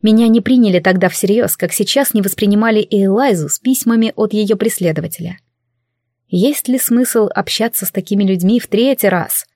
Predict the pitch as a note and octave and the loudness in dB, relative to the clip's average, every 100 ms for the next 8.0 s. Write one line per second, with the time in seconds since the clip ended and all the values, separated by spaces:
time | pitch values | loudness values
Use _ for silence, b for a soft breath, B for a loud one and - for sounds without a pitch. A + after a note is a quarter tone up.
0 | _ _ _ _ _ _ _ _ - E3+ | _ _ _ _ _ _ _ _ -6 -2
1 | D#3+ E3+ F3+ F3+ E3+ D#3+ E3+ - A3 - | 2 2 2 2 0 0 -2 0 -2 -2
2 | E3 D#3+ F3 - D#3+ E3 E3 D#3+ C#4+ - | -6 -2 -2 -2 -6 -6 -6 -4 -4 -6
3 | B B B C#4+ D#4+ D#4+ D#4 C#4+ D4 - | B B B 2 2 2 2 2 2 2
4 | G3 F#3 F3+ G#3 B3 b b b - E3+ | 2 2 2 2 0 b b b -4 0
5 | E3 E3 D#3+ E3 E3 D#3+ E3 C4+ D4 C4 | 2 0 -2 -4 -2 0 2 2 2 0
6 | - - C#4 B3 - A3 G3 G3+ F#3+ E3 | -4 0 0 0 0 -2 0 0 -2 -4
7 | E3 F#3+ F3+ F3 E3+ - E3 E3+ F#3 - | 0 2 2 -2 -4 -4 -8 -8 -10 -12